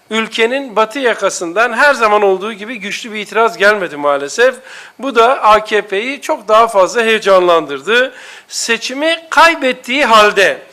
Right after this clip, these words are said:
milyonluk şehirlerin belediyelerini gasp ederek yönetmenin keyfini bir kez yaşayan A K P, ülkenin batı yakasından da yeterince ve güçlü bir it-, itiraz çıkmamasından,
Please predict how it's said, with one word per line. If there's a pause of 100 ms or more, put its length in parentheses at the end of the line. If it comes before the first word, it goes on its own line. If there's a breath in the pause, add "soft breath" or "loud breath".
(280 loud breath)
milyonluk
şehirlerin
belediyelerini
gasp
ederek
yönetmenin
keyfini (260 loud breath)
bir
kez
yaşayan
A
K
P, (340 loud breath)
ülkenin
batı
yakasından
da (180 loud breath)
yeterince
ve
güçlü
bir
it-,
itiraz
çıkmamasından,